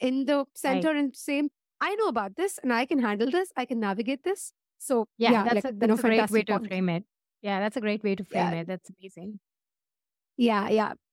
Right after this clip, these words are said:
Speaker 1: Fantastic. Yeah. Awesome. Thank you so much, Aarti. Um, this has been a great session because, uh, Basavki went a lot into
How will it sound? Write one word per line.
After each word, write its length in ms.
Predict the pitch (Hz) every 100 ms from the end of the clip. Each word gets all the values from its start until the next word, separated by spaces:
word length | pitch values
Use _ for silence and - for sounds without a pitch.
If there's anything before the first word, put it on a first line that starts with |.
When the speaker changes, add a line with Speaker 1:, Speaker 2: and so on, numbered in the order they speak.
| _
Speaker 1:
Fantastic. 600 | - 220 214 190 - -
Yeah. 260 | - - - _ _ _ _ _
Awesome. 480 | 277 370 523 453 226 -
Thank 200 | 262 359
you 80 | 427
so 180 | 320
much, 180 | 294 403
Aarti. 480 | 330 294 - 370 -
Um, 400 | 254 240 220 196
this 300 | 269 - -
has 220 | - 226
been 180 | 226 269
a 180 | 285 226 208 _
great 200 | 226 240
session 420 | - 233 269 302 247
because, 380 | 214 220 185
uh, 180 | 202 190
Basavki 640 | 185 226 392 - 269 190 185
went 240 | 220 220 262
a 40 |
lot 240 | 220 208
into 400 | 226 208 208 208